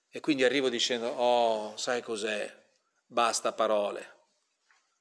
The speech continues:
E poi c'è Don Paolo che fa il pippone, anche per un'introduzione del cavolo, comincia a metterci tre quarti d'ora, no?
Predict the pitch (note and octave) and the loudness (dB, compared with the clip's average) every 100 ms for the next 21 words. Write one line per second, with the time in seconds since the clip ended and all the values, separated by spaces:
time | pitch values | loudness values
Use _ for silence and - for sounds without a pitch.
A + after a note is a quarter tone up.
0 | _ - A#2 A#2 G#2 G#2 G#2 G#2+ G#2 G2+ | _ -10 -4 -2 -2 -2 0 0 0 -2
1 | A2 - G#2 - A2 G#2 G2 G#2 A2+ G#2+ | -4 -6 -8 -2 0 -2 -6 -6 -6 -4
2 | G#2+ A2 A#2 A2 - A#2 A2+ G#2+ A#2 A#2+ | -6 -4 -4 -2 0 2 2 2 2 2
3 | G#2 G2+ F#2+ G#2 G#2+ A2+ A2 A2 - G#2+ | 2 -4 -6 -8 -4 -4 -4 -6 -6 -6
4 | A#2 A2 C3 A2+ A2+ G2+ A2+ A#2+ | -6 -4 -2 0 0 0 -6 -10